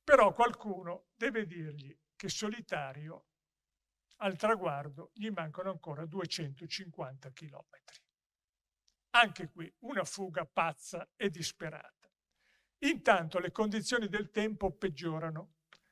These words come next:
Un tratto del percorso, telegrafano, è ostruito da una frana. Piano B, avviso rapido, cambiare percorso, cambiare percorso, abbandonare la strada di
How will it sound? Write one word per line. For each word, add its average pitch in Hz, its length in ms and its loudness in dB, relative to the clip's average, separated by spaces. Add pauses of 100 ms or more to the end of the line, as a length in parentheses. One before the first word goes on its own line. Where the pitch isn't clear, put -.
(420)
Un 190 160 -14
tratto 214 400 6
del 180 220 -2
percorso, 240 960 4
telegrafano, 180 1120 4 (240)
è 214 200 2
ostruito 220 760 2
da 196 120 6
una 180 200 4
frana. 147 560 0 (1160)
Piano 196 380 4
B, 175 260 -12 (600)
avviso 190 600 2
rapido, 160 720 4 (1200)
cambiare 214 640 10
percorso, 214 840 2
cambiare 202 560 6
percorso, 185 960 0
abbandonare 214 960 8
la 202 160 10
strada 220 640 10
di 185 200 -2